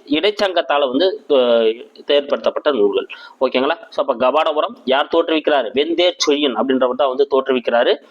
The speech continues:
இது ஆ-, ஆதரிக்கிறார் அப்படின்னா, முடத்திருமாறன் வரை மொத்தம் ஐம்பத்தொன்பது பேர் வந்து என்ன பண்றாங்க, ஆதரிக்கிறாங்க. புலவர்கள் வந்து மூவாயிரத்தி எழுநூறு பேர். கால எல்லை வந்து மூவாயிரத்தி எழுநூறு ஆண்டுகள். என்னோட முக்கிய நூல்கள் வந்து பார்த்தீங்கன்னா, அகத்தியம், மாபுராணம், பூதபுராணம், பெருங்கலி,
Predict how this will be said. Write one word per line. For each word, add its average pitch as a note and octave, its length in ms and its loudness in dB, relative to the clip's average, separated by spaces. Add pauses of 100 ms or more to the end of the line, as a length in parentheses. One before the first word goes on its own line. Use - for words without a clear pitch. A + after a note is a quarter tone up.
(760)
இது C#3 160 0
ஆ-, C#3 340 0
ஆதரிக்கிறார் C#3+ 460 0
அப்படின்னா, C3 240 -2 (340)
முடத்திருமாறன் G#3 680 2
வரை F#3+ 120 0
மொத்தம் E3+ 240 -2
ஐம்பத்தொன்பது G#3 640 0
பேர் E3 200 2
வந்து D3+ 120 0
என்ன D3 100 0
பண்றாங்க, C3+ 400 -2
ஆதரிக்கிறாங்க. A#2+ 520 0 (200)
புலவர்கள் D#3+ 400 2
வந்து D#3+ 120 -2
மூவாயிரத்தி C#3+ 520 0
எழுநூறு B2+ 340 2
பேர். F3 180 0 (100)
கால F3 200 2
எல்லை D3+ 160 0
வந்து C#3+ 200 -2
மூவாயிரத்தி C3 460 0
எழுநூறு A#2 260 2
ஆண்டுகள். F#2+ 380 -8 (360)
என்னோட D#3 220 0
முக்கிய G3+ 280 0
நூல்கள் F3 300 0
வந்து D3 140 -4
பார்த்தீங்கன்னா, D#3 340 0
அகத்தியம், D#3+ 420 -2 (140)
மாபுராணம், E3 640 2 (180)
பூதபுராணம், D#3 640 2 (220)
பெருங்கலி, F3+ 420 0